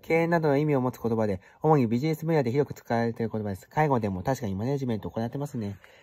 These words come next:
まあ、チームマネジメント、ケアの展開、人材の育成、自己検査、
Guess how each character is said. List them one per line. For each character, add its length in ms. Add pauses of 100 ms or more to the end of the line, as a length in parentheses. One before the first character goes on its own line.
(480)
ま 80
あ、 40
チ 140
ー 40
ム 80
マ 100
ネ 100
ジ 60
メ 60
ン 20
ト、 100
ケ 180
ア 60
の 100
展 140
開、 200 (120)
人 260
材 240
の 140
育 140
成、 240 (240)
自 120
己 120
検 160
査、 180